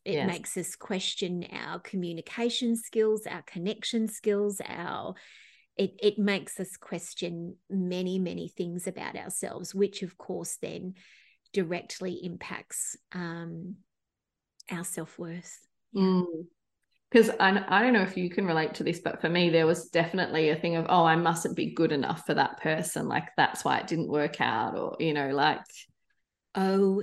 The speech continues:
Speaker 2: Yeah.
Speaker 1: yes. <laughs> Oh
Speaker 2: Mm.
Speaker 1: my gosh. I, I, I honestly could not count the number of times that particular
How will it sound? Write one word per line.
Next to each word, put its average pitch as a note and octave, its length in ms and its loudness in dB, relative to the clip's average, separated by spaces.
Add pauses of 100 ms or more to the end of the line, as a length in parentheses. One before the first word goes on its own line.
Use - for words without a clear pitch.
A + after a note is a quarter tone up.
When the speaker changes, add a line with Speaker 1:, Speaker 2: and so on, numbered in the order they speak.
Speaker 2:
Yeah. D3+ 240 -2
Speaker 1:
yes. - 580 -4
<laughs> - 240 -10 (100)
Oh G3+ 180 2
Speaker 2:
Mm. F3 60 0
Speaker 1:
my F#3 160 -2
gosh. F3+ 400 -4
I, F3 180 -6 (140)
I, F3 200 -4
I E3+ 280 -8 (100)
honestly F#3+ 480 -2
could G3+ 320 -2
not F#3 300 0 (1000)
count F3+ 560 -4 (140)
the G3 80 2
number F#3 440 2
of F3+ 140 -4
times F3 640 -6 (120)
that F3 640 -6 (140)
particular F3+ 880 -4